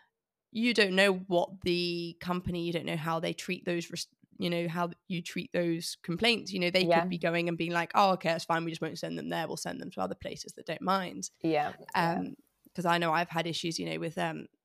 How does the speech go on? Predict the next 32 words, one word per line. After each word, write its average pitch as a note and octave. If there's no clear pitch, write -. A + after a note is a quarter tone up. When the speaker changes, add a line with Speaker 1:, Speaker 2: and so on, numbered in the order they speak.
Speaker 1:
my F3
friends, E3
you E3+
know, E3+
having E3
anti-Semitic, E3
um, D3+
bouncers, E3
and F3
I've -
seen G3+
the F#3
videos E3+
of D#3
violence E3+
against -
women, F3
and E3
it's -
just F3
horrendous A3
because F3+
there's G3
no G3+
follow-up F#3
and E3+
the E3
venues F3
don't F#3
get -
to E3
hear E3